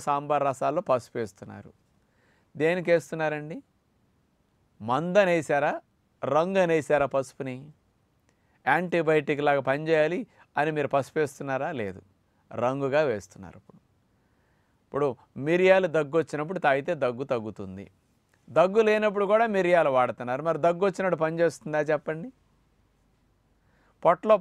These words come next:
పాములు లేనప్పుడు కూడా పసుపు వేస్తున్నారు. మరి రోజు పసుపు తింటే పొట్టా ప్రేగులకు ఆ పసుపు అలవాటు పడిపోయి అక్కడ పాములు ఇక చంపబడవు, ఆ క్రిములు చంపబడవు, అంతే. అందుకని అనవసరంగా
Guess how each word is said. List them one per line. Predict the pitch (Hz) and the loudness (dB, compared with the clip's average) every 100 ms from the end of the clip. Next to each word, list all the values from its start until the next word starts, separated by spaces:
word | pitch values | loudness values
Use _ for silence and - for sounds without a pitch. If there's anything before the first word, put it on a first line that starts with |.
| 170 | 4
పాములు | 175 190 185 | 2 2 -2
లేనప్పుడు | 185 180 165 185 | -2 -2 -2 0
కూడా | 202 165 | 0 0
పసుపు | 139 - 139 | -2 -2 -4
వేస్తున్నారు. | - 123 117 110 113 _ _ _ _ _ _ _ _ _ _ _ _ _ _ | -4 -10 -10 -10 -14 _ _ _ _ _ _ _ _ _ _ _ _ _ _
మరి | 175 180 170 - _ _ - 160 | 2 2 0 -4 _ _ -8 2
రోజు | 196 226 226 208 | 4 6 4 4
పసుపు | 190 175 180 170 | 0 0 -6 -6
తింటే | 156 160 147 | -2 -2 0
పొట్టా | 160 160 190 175 | -2 0 -2 2
ప్రేగులకు | 175 170 165 156 | 2 2 2 0
ఆ | 143 139 | 0 -2
పసుపు | 135 - 156 | -2 0 2
అలవాటు | 160 160 147 | 2 0 -2
పడిపోయి | 139 131 123 117 110 113 _ _ _ - | -6 -4 -4 -4 -6 -12 _ _ _ -6
అక్కడ | 156 202 160 170 | -2 0 2 4
పాములు | 190 214 180 | 4 2 -2
ఇక | 151 135 120 123 - _ _ _ _ _ | 0 -2 -2 -8 -14 _ _ _ _ _
చంపబడవు, | - 143 143 135 113 101 - | -2 -2 0 0 0 -2 -8
ఆ | 117 - | -10 -4
క్రిములు | 143 160 160 | -4 -4 -4
చంపబడవు, | 127 123 131 110 95 92 _ _ _ _ _ - | -2 -4 -4 -6 -8 -10 _ _ _ _ _ -16
అంతే. | 92 90 - _ _ _ _ _ _ | -16 -16 -20 _ _ _ _ _ _
అందుకని | 117 131 156 120 104 | -8 -4 -4 -4 -4
అనవసరంగా | 139 165 175 175 175 175 165 | 0 2 2 0 -2 2 4